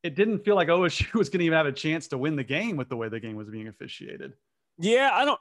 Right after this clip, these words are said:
Speaker 2: know that I would go quite as far as you would. I, I do think it was a poorly officiated game. I think the charge calls definitely accentuated that because it seemed like there were several times where it was just,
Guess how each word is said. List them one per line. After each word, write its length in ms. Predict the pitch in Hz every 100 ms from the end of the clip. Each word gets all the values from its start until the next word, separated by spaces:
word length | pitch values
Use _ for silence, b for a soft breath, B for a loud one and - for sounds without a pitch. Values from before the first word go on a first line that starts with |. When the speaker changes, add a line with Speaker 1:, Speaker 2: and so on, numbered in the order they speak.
| -
Speaker 2:
know 220 | 208 233
that 140 | 233 240
I 80 |
would 80 | 220
go 140 | 208 190
quite 360 | - 185 220
as 120 | 214
far 240 | - 226 202
as 140 | 135
you 120 | 175
would. 300 | 202 214 220
I, 180 | 208 156 -
I 80 | 196
do 200 | 160 226
think 220 | 226 196
it 20 |
was 100 | 175
a 40 |
poorly 320 | 143 196 185 180
officiated 580 | - 185 - 180 151
game. 320 | 135 165 170 156 B B
I 80 | 170
think 180 | 208 214
the 140 | 170
charge 440 | 151 - 190 196 175
calls 360 | - 202 214
definitely 420 | 131 185 185 175 143
accentuated 800 | - - 185 170 202 208 196 170
that 240 | 196 190
because 220 | 165 156
it 80 | 120
seemed 260 | - 226 202
like 180 | 147
there 120 | - 139
were 80 |
several 440 | 127 - 233 196 165
times 460 | - 170 175 147
where 140 | 135 147
it 40 |
was 120 | 139
just, 280 | 123 139 -